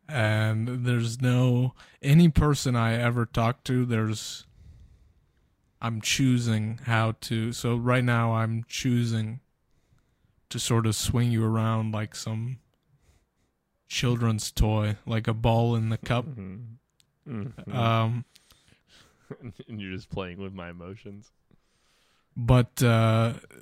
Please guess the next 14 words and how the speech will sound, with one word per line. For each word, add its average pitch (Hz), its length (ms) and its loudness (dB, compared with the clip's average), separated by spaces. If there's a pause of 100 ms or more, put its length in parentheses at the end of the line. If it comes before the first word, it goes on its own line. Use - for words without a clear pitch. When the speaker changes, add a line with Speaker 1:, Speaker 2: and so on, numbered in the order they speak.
(120)
Speaker 1:
so 135 220 0
the 131 100 -2
only 151 320 -2
time 127 380 2
that 117 180 -2
I 120 140 6
think 127 300 0
that 117 200 2
can 117 160 -4
be 117 160 2
unlocked 113 480 -2
is 113 220 -4
when 117 140 -2
I, 113 380 -2